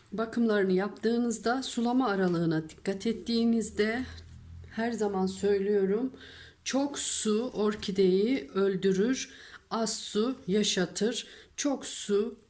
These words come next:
vermemeye dikkat edin. Orkidelerinizi sularken sulama aralığına çok dikkat edin. Yaprakları kurumuş. Şurada olduğu gibi bakın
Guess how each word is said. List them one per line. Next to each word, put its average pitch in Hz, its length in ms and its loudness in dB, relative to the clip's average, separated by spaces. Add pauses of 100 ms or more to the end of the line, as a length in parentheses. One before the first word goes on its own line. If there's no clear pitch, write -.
vermemeye 202 720 4
dikkat - 380 -4
edin. 175 300 0
Orkidelerinizi 185 920 0
sularken 196 680 -2
sulama 190 400 0
aralığına 156 580 0
çok 214 300 -2
dikkat - 400 -4
edin. 170 340 2
Yaprakları 220 720 -2
kurumuş. 214 760 2 (880)
Şurada 202 640 -2
olduğu 208 400 0
gibi 190 340 -2
bakın 190 460 -2